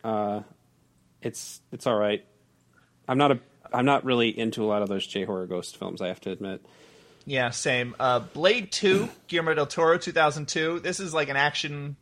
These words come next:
Speaker 2: horror film.
Speaker 1: Yeah,
Speaker 2: I've
Speaker 1: it,
Speaker 2: not seen this.
Speaker 1: it's got a lot of horror elements. It's definitely an action horror movie, um, and it's very charming. It's got some terrible digital effects that have actually become kinda cute as, <laughs> as the years have gone on,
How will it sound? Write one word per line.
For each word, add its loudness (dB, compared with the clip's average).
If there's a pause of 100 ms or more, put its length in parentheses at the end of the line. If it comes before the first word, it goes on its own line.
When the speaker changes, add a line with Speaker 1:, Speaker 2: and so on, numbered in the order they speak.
Speaker 2:
horror 2
film. -2
Speaker 1:
Yeah, 8
Speaker 2:
I've 8
Speaker 1:
it, 6
Speaker 2:
not 4
seen -4
this. -4
Speaker 1:
it's 6
got 10
a 10
lot 10
of 4
horror 6
elements. 2
It's 4
definitely 6
an 4
action -2
horror 0
movie, -2
um, -4 (260)
and 2
it's 0
very 4
charming. 2
It's 0
got 2
some -6
terrible 4
digital 2
effects -2
that 2
have -2 (140)
actually 0
become -2 (760)
kinda -2
cute -6 (360)
as, 0
<laughs> 0
as 6
the 4
years 4
have -2
gone 2
on, 0